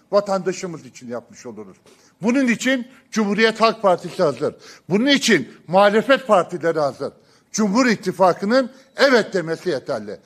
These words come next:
Bunu sonuna kadar bu mücadeleyi vereceğiz ve Türkiye Büyük Millet Meclisi'nde onların mağduriyetinin giderilmesi için mücadelemize devam edeceğiz.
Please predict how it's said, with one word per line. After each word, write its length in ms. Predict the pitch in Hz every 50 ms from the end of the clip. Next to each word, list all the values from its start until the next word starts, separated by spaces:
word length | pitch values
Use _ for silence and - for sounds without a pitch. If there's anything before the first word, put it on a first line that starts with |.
| _ - - - -
Bunu 320 | 185 294 294 240 214 175 - -
sonuna 460 | 196 202 196 214 220 240 285 269 277
kadar 340 | - 202 175 165 165 185 185 - - _ _ _ _ _ _ _ _ _ _ _ _ _ _ -
bu 140 | 262 285
mücadeleyi 800 | 254 240 202 156 202 196 185 - 175 175 156 165 160 160 156 151
vereceğiz 480 | 208 240 262 262 226 - 269 269 269 262 - - - - _ _ _ _ -
ve 140 | 226 220 220
Türkiye 460 | - 262 262 220 - 214 196 180 151
Büyük 240 | 185 220 220 220 220
Millet 380 | 180 202 190 202 254 254 247 202
Meclisi'nde 760 | 202 190 180 143 156 151 - 185 180 156 170 226 254 254 240 - - _ _ -
onların 460 | - 202 220 214 214 220 214 240 233
mağduriyetinin 840 | 196 185 196 214 208 175 185 190 208 202 185 185 180 160 165 175 165
giderilmesi 680 | 170 233 185 226 226 208 190 180 170 180 170 175 202 220
için 400 | 208 214 - 233 254 269 226 - - - _ -
mücadelemize 960 | 202 254 202 151 220 196 180 - 185 156 165 170 165 147 151 226 254 254 233 - - - - -
devam 320 | 214 202 190 185 165 143
edeceğiz. 460 | 123 104 95 110 - - 104 90 -